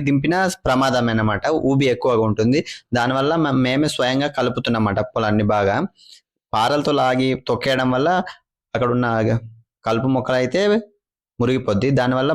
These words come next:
మనక-, మనకే బెనిఫిట్స్ ఉంటాయి అనమాట, ఎరువు తయారవుతుంది. ఇదంతా అయిపోయిన తర్వాత మనమైతే చూడండి, ఈ విధంగా మనం ఒక అరటి రెమ్మను తీసుకొని మనమైతే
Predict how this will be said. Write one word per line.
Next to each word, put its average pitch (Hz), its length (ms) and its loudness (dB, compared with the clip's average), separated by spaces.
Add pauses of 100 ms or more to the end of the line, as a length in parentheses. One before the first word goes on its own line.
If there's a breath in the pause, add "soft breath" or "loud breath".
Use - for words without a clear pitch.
మనక-, 127 320 -2
మనకే 131 260 -2 (100)
బెనిఫిట్స్ 123 380 0
ఉంటాయి 104 180 0
అనమాట, 104 240 0 (120)
ఎరువు 120 200 2 (100)
తయారవుతుంది. 95 580 0 (640)
ఇదంతా 120 360 2
అయిపోయిన 160 360 2
తర్వాత 156 260 2 (120)
మనమైతే 143 420 0 (400 loud breath)
చూడండి, 127 340 0 (140)
ఈ - 100 2
విధంగా 143 300 0 (100)
మనం 143 160 0 (320)
ఒక - 60 -4 (100)
అరటి 120 280 0 (140)
రెమ్మను 135 320 0
తీసుకొని 143 400 -2
మనమైతే 135 320 -2